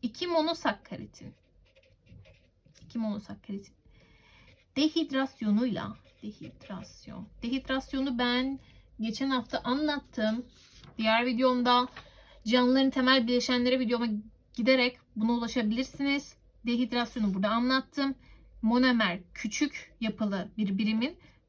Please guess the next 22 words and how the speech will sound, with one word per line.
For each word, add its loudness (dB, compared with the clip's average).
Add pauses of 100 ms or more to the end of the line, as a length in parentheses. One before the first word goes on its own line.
(160)
çoklu 0
yapılı -2
bir 0
birime, 0 (460)
e, 0
A 4
T -2
P 4
kullanarak -2 (400)
dönüşmesiyle 2
su -2
açığa 0
çıkarıyordu -2 (220)
ve -4
sadece 4
ve -6
sadece 0
hücre 2
içinde 0
oluyordu 4
arkadaşlar. 0 (1200)
Dehidro-, 2